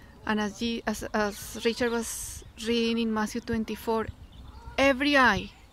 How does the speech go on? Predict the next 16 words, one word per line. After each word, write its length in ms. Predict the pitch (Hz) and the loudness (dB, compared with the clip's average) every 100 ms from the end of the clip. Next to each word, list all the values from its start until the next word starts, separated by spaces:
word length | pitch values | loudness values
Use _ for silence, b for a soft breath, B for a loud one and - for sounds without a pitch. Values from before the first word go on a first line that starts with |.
| - | -6
will 160 | 214 202 | -6 -4
see 280 | - 233 208 | -6 -2 0
him. 200 | 202 185 - - - B B B B B - | 0 -2 -8 -16 -18 B B B B B -4
Every 360 | 247 254 254 254 | 0 2 2 0
eye 280 | 226 196 190 196 | 0 0 -4 -6
will 160 | 220 | -6
see 220 | - 240 | -4 0
him. 240 | 220 269 294 - - - - - - - - - - - - B B B B B - - - | 2 2 0 -6 -20 -20 -20 -20 -20 -20 -20 -20 -20 -20 -20 B B B B B -20 -20 -2
And 220 | 240 240 226 | 2 2 0
he 220 | 262 262 | -2 -4
will 460 | 226 262 247 240 | -2 -2 0 -2
dazzle 500 | 214 247 240 - 185 190 - - - - - - - - - - - - - - | 0 2 2 -2 -8 -10 -16 -20 -20 -20 -20 -20 -20 -20 -20 -20 -20 -20 -20 -8
our 400 | 233 233 226 240 - - - - - - - - 427 453 - - - - | -6 -4 -6 -8 -14 -20 -20 -20 -20 -20 -20 -20 -20 -20 -20 -20 -18 -6
eyes 320 | 214 196 180 - - - - - - - - - - - - - - - - 453 453 480 - - - - - - - - | -4 -4 -10 -18 -20 -20 -20 -20 -20 -20 -20 -20 -20 -20 -20 -20 -20 -20 -20 -20 -20 -20 -20 -20 -20 -20 -20 -20 -20 -10
like 240 | 226 220 202 | -4 -4 -4
these 480 | 208 202 - - | -8 -8 -10 -12